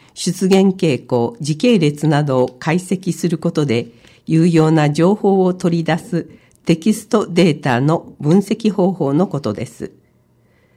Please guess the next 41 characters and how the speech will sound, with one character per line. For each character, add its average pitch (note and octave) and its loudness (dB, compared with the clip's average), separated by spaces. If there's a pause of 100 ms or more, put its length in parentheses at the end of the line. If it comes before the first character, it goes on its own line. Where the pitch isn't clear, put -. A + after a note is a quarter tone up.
(540)
今 D3 4
後、 D3 0
寄 D3 0
せ F3+ 2
ら F3 2
れ E3+ 0
た E3 0
イ E3+ 2
メ G3+ 6
ー E3+ 2
ジ C#3 -4
を A2 0
読 A#2+ 2
み C3+ 2
解 B2+ -2
き、 A#2 -6 (320)
新 A#3 2
た F#3 -2
な C#3+ 2
計 D#3 -2
画 D#3 -4
の D#3+ 4
中 D3+ 0
に F3+ 4
盛 C#3+ 0
り D3+ -12
込 C#3 0
ん C3+ 0
で B2+ 0
い A2+ -2
き - -6
ま G2+ -2
す。 - -12 (1000)
質 - 0
問 E3+ 6
項 D#3+ 0
目、 A2 -4 (340)
あ D3+ 2
な F#3 4
た C#3 -4
は B2+ -4